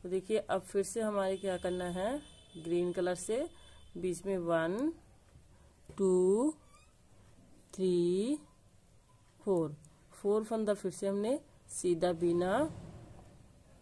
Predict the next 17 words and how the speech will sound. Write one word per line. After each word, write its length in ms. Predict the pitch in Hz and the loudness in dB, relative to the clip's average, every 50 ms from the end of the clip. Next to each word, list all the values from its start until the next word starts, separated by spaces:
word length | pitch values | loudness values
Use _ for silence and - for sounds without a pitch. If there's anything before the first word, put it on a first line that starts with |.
| - - - | -20 -12 -8
अब 160 | 180 170 160 156 | -8 -8 -4 -2
देखिए 460 | 170 175 175 170 - 208 226 262 294 294 - - - - - - - - - - - - - - - - - - - - - - - - - - - - - - - - - - - | 0 0 0 -2 -2 -2 0 0 0 -2 -4 -12 -20 -20 -20 -20 -20 -20 -20 -20 -20 -20 -20 -20 -20 -20 -20 -20 -20 -20 -20 -20 -20 -20 -20 -20 -20 -20 -20 -20 -20 -20 -18 -8 -4
फिर 100 | 208 196 | -4 -4
से 140 | - - 226 | -2 0 -2
हमने 280 | 226 226 233 240 233 - - | 0 0 0 0 0 2 6
एक 220 | 196 208 202 196 | 6 6 6 6
फंदे 320 | 202 - 202 190 185 185 190 | 2 -2 -2 0 0 0 0
में 100 | 196 208 | -2 -2
से 140 | 208 - - - - | -4 -6 -8 -6 -6
तीन 240 | 233 226 220 214 208 | -2 0 0 0 0
फंदे 280 | 214 - 185 175 170 | 0 0 0 0 0
बनाएंगे। 400 | 156 156 156 160 156 151 147 151 | 0 -2 -2 -4 -4 -4 -6 -6
तो 120 | 151 175 170 | -6 -6 -4
कैसे 300 | - 185 180 180 - 196 | -2 -2 -2 -2 -4 -6
बनाएंगे, 380 | 196 196 196 190 196 202 233 240 - - - - - - - - | -4 -2 -2 -2 -2 -4 -6 -8 -10 -16 -20 -20 -20 -20 -12 -10
देखिए 200 | 185 170 170 190 - - | -8 -6 -6 -6 -6 -2
एक 580 | - 175 180 185 190 190 196 226 262 269 - - | 0 2 4 4 4 4 4 2 2 -2 -6 -12